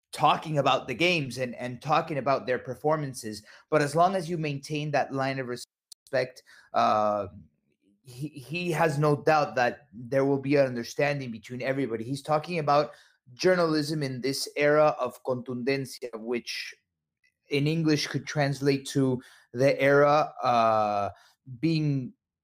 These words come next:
being very concrete and direct. Uh, sometimes you get situations, he mentioned the, the, the situation with Messi, um, where he had to come up and clear something up when a, a, a television station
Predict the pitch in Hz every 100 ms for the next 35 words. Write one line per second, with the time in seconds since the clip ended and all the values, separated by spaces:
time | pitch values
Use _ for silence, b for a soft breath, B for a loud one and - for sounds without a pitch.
0 | 127 165 160 151 147 131 117 160 170 170
1 | 180 170 147 135 - - - 170 165 -
2 | 208 214 208 165 143 151 170 147 - -
3 | - b b - 139 139 127 175 175 147
4 | 143 156 156 143 139 127 135 - 139 -
5 | 139 135 143 143 - 147 139 127 - 113
6 | - 117 - 127 139 131 135 151 135 120
7 | 123 135 - - 131 123 b b b b
8 | - 131 123 113 123 123 123 131 139 139
9 | - 139 135 135 123 120 - 147 143 143
10 | 139 139 135 139 131 135 135 - _ _
11 | 127 120 117 117 - 113 - 113 117 -
12 | - 143 143 139 139 135 - 127 123 135
13 | 127